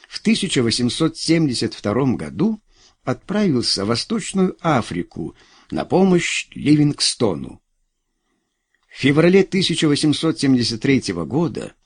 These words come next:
он высадился на берег материка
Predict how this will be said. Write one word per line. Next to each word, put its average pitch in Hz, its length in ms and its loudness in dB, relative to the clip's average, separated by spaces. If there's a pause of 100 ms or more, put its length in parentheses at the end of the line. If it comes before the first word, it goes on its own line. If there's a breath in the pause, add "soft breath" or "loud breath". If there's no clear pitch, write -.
(340 soft breath)
он 139 260 2
высадился 131 720 0
на 139 220 2
берег 156 280 -2
материка 131 640 -2